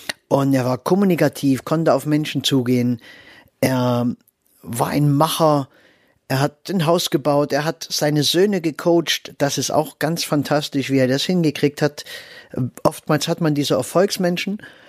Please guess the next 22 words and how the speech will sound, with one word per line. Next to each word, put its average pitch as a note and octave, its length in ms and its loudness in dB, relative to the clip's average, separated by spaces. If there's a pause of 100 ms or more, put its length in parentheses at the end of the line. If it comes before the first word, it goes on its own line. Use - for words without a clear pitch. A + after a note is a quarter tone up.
(220)
und, D#3 540 2
äh, D3 240 2 (160)
die D#3 80 0
Familie D3+ 480 2
bleibt C#3 260 -2
dann C#3 120 -2
auf C3+ 100 -8
der C#3 120 -6
Strecke. B2 420 -8 (460)
Hier F#3+ 260 4
war's E3 240 -2
zum E3 180 -2
Glück F#3 220 0
so, E3+ 160 0
dass D3 180 -2
die C#3 140 -2
Frau F3 320 0
sehr C#3 160 0
sportinteressiert B2+ 840 -4
und B2+ 100 -2
begeistert B2 540 -2
war C#3+ 220 0